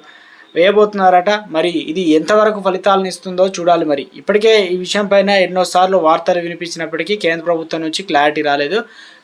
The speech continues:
కానీ రాబోయే రోజుల్లో స్టోర్ బియ్యం అంటే రేషన్ బియ్యం పైన ఇలాంటి నిర్ణయం తీసుకోబోతున్నారనే సమాచారం. దిల్వాన్లో అక్రమ రవాణా తప్పుతుందండి. అంతేకాకుండా రేషన్ కార్డుదారులు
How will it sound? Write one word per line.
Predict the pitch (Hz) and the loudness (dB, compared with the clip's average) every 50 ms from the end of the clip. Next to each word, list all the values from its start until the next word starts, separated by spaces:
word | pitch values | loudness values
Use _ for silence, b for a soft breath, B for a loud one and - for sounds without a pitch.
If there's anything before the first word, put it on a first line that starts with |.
| B - | B -2
కానీ | 160 175 196 220 214 | 0 2 4 4 4
రాబోయే | 202 185 185 196 214 226 233 | 4 4 2 4 4 4 4
రోజుల్లో | 226 233 226 220 220 220 226 226 | 4 4 4 4 2 2 2 2
స్టోర్ | 220 220 185 190 202 202 | 2 2 2 2 2 2
బియ్యం | 196 202 202 185 | 2 2 4 4
అంటే | 180 180 202 202 | 4 4 2 2
రేషన్ | 170 175 185 196 208 208 202 | 2 2 2 0 0 0 0
బియ్యం | 196 202 202 202 196 | 2 2 2 2 2
పైన | 202 196 190 196 | 2 2 2 2
ఇలాంటి | 202 190 175 175 180 185 185 175 170 | 2 2 2 4 2 2 0 -2 -8
నిర్ణయం | 175 175 170 170 185 185 185 | -6 -6 -4 -2 -2 -4 -4
తీసుకోబోతున్నారనే | 170 175 175 170 - - _ - - 175 175 165 160 165 165 170 175 170 170 170 165 160 160 156 | -4 -8 -10 -10 -12 -14 _ -6 -2 0 0 2 2 0 -2 -2 -4 -6 -6 -4 -4 -2 -4 -4
సమాచారం. | - 156 151 156 156 151 - 165 185 226 233 - B B B B B B - | -4 -4 -2 -2 -2 -2 0 0 0 0 0 -2 B B B B B B -4
దిల్వాన్లో | 156 170 190 202 208 208 208 220 | 0 2 2 4 4 4 2 2
అక్రమ | 202 175 170 170 - 208 214 208 | 4 2 2 0 -2 -2 0 2
రవాణా | 202 202 196 196 202 196 190 | 4 4 4 4 2 0 0
తప్పుతుందండి. | 196 180 180 - 185 180 185 185 180 185 196 208 | 0 0 -2 -2 -4 -8 -4 -2 -2 0 2 2
అంతేకాకుండా | 202 175 156 156 190 190 185 185 180 190 185 175 | 0 0 0 0 0 0 2 0 0 2 2 2
రేషన్ | 160 165 165 170 185 185 | 2 2 0 -2 -4 -2
కార్డుదారులు | - 185 185 180 185 180 180 175 175 175 190 190 180 156 - | 0 2 2 2 2 2 2 2 2 2 2 0 0 0 -2